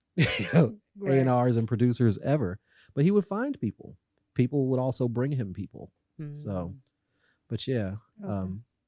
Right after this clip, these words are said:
Speaker 1: that's what A and R does. They find
Speaker 2: That makes a lot of sense.
Speaker 1: they
Speaker 2: Now that
Speaker 1: find
Speaker 2: you've broken
Speaker 1: folks.
Speaker 2: it down, and you feel like, well, not that you feel like, I know for sure because everything is changing right now in the world, and the lines of distribution are being broken down, and people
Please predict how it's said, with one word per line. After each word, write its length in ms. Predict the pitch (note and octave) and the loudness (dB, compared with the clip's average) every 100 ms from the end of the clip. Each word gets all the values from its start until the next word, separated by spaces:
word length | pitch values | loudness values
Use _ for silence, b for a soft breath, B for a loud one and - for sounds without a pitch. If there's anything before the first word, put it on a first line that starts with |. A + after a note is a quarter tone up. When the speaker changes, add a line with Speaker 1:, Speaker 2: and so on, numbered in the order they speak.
| _ | _
Speaker 1:
that's 200 | C#3+ F3 | -4 -2
what 120 | F#3 | -2
A 160 | F3 F3 | -2 -2
and 100 | E3+ | -4
R 100 | F3 | -4
does. 200 | G2+ E2+ | -6 -8
They 100 | G#2 | -10
find 400 | - B2+ B2+ A#2+ _ G3+ F#3 | -8 -6 -6 -8 _ -20 -12
Speaker 2:
That 100 | G#3+ G#3 | -8 -6
makes 200 | G3 G#3 | -8 -8
a 40 | |
lot 180 | F#3+ F#3+ | -8 -8
of 80 | F3+ | -10
sense. 160 | - - | -12 -6
Speaker 1:
they 80 | F3+ | -4
Speaker 2:
Now 80 | |
that 40 | - | -2
Speaker 1:
find 100 | A#2+ | -4
Speaker 2:
you've 80 | E3+ | -4
broken 280 | - E3 D#3+ | -8 -10 -12
Speaker 1:
folks. 60 | |
Speaker 2:
it 40 | D#3 | -10
down, 240 | D3+ C#3+ | -12 -12
and 100 | D3+ | -10
you 140 | F3 F#3 | -10 -10
feel 260 | - F#3+ | -8 -6
like, 260 | F3 E3+ - _ _ _ | -6 -8 -12 _ _ _
well, 420 | G3 F#3+ E3+ E3+ D#3+ _ | -14 -10 -10 -12 -14 _
not 220 | F3 F#3 | -10 -8
that 40 | E3+ | -10
you 60 | |
feel 140 | D3 E3+ | -10 -10
like, 160 | D3 - | -10 -12
I 100 | E3 | -8
know 260 | E3+ E3+ | -6 -8
for 120 | D#3+ D#3+ | -10 -14
sure 280 | - F3 | -8 -8
because 440 | D3 - D3+ D3 D#3+ | -8 -10 -10 -10 -12
everything 320 | F3+ E3 D#3 D3+ | -12 -10 -8 -10
is 80 | |
changing 300 | - D3+ C#3+ | -10 -12 -10
right 120 | C#3 C#3 | -12 -12
now 120 | C#3 | -12
in 40 | |
the 80 | C#3 | -14
world, 280 | D3 D3 A#2 | -14 -12 -12
and 260 | C#3+ D3 - _ _ _ | -12 -14 -16 _ _ _
the 60 | |
lines 220 | E3+ E3 E3 | -6 -6 -6
of 80 | |
distribution 440 | E3 - D#3+ E3+ F3+ | -8 -10 -10 -8 -6
are 40 | |
being 180 | E3 D#3 | -6 -6
broken 260 | D#3+ D#3+ E3+ | -6 -8 -6
down, 300 | B3 B3 G#3 | -4 -4 -6
and 80 | |
people 400 | F3 F3+ E3+ D#3+ | -6 -8 -6 -10